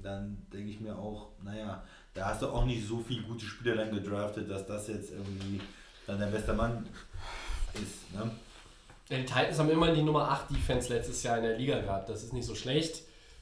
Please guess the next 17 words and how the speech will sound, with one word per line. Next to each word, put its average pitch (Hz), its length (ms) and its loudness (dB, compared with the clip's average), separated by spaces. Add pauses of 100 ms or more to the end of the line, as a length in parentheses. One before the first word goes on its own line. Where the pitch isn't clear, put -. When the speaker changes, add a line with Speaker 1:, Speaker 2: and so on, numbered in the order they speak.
(220)
Speaker 2:
Ähm, 113 240 -2
ich - 80 -2
glaube, 127 220 6
das 117 160 4
Manko 139 360 4
ist 131 140 2
die 127 80 2
Offense. - 600 6 (120)
Mariota 127 540 6
muss 127 180 2
jetzt 135 160 -2
beweisen, 123 440 4
dass 120 120 0
er 123 60 0
der 117 140 6
Franchise-Quarterback 117 800 0
ist. 139 280 8